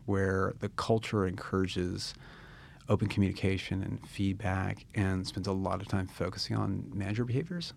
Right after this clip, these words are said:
Uh, so in, in their skill sets, Google spent a lot of time doing this, like, focusing on and doing some real, like, analysis around the impact of great management skills on employee productivity and,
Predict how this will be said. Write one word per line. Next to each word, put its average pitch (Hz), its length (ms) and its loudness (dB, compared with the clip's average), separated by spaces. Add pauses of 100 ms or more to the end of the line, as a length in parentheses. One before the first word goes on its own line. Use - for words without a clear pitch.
(180)
Uh, 92 240 4
so 95 580 2
in, 92 300 4
in 98 160 0
their 95 140 4
skill - 240 0
sets, - 320 -2 (340)
Google 123 240 10
spent 107 220 2
a - 20 4
lot 92 120 2
of 90 60 -4
time 123 340 0 (120)
doing 123 180 2
this, 190 260 -4
like, - 160 -4
focusing 95 460 2
on 90 320 2 (380)
and 113 100 8
doing 120 180 12
some 95 140 2
real, 92 280 0 (100)
like, 92 220 -4 (140)
analysis 95 580 2
around 92 560 0 (280)
the 98 200 6
impact 95 340 4
of 92 160 -4 (320)
great 95 300 0
management 95 400 -2
skills 92 580 -4 (220)
on 92 520 2
employee 98 280 0
productivity 101 600 -2
and, 95 200 -2